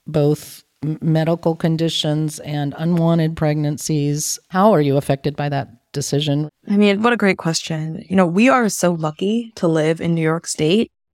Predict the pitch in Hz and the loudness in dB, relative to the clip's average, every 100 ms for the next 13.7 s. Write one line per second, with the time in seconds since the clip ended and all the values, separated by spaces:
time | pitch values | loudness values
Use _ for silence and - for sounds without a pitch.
0 | _ 175 175 170 160 160 - 185 180 170 | _ 0 4 4 2 0 0 0 0 0
1 | 160 180 226 269 - - _ 185 185 190 | 2 4 4 2 -2 -14 _ 0 2 2
2 | 175 - 190 196 - 151 143 107 151 143 | -2 0 0 -2 -4 -4 -4 -2 0 0
3 | 156 151 - 170 151 151 147 156 151 - | -2 -2 -6 -6 -4 -2 0 0 -2 -8
4 | _ 160 - 151 - 151 - 123 - - | _ -4 0 0 -2 -4 -4 -6 -6 -4
5 | 175 - - - 175 170 180 - - _ | -2 -2 -4 -4 -2 0 0 -2 -14 _
6 | _ _ - 190 196 180 180 - 196 220 | _ _ -4 0 2 0 -2 -2 2 4
7 | 190 165 - _ _ 160 175 170 160 160 | 4 0 -6 _ _ -2 2 0 0 -4
8 | 165 160 156 156 156 151 160 156 151 156 | -2 -2 -2 0 2 2 0 0 -2 -4
9 | - 160 - 156 165 - 156 147 160 196 | -8 -10 -8 -4 -4 -2 0 2 2 2
10 | 165 - - 156 - - 147 156 208 226 | 0 -6 -4 -4 -6 -4 -2 0 -2 0
11 | 175 165 156 160 147 165 190 175 160 151 | 0 0 0 0 2 4 4 2 -6 -6
12 | 156 - 151 110 - - 151 147 156 151 | -6 0 2 2 -2 -2 -2 -2 -6 -2
13 | 160 165 - - 92 80 | -2 -2 -6 -4 -4 -4